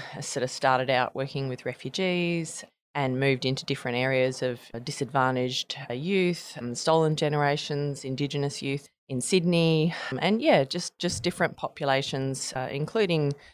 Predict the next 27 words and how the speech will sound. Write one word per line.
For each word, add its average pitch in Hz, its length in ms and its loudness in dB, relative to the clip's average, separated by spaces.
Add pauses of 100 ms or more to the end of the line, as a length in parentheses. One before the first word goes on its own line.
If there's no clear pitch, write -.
(220)
a 143 60 -4
bit 135 120 -2
of 139 60 0
time 131 320 -2
overseas 127 680 0
in 123 180 2
developing 123 400 0
countries. 135 960 -2 (840)
So 160 140 4
it's 151 140 2
been, 214 580 4
it's - 160 -6
been 180 240 4
a, 143 300 4 (160)
a 151 40 2
journey 147 380 4
of 127 140 -2
learning. 233 420 4 (140)
Um, 123 160 2
I 117 100 4
always 131 220 2
sort - 140 -8
of 135 60 -4
saw 127 200 -2
myself 123 500 0
as, 120 420 -4
uh, 123 280 -4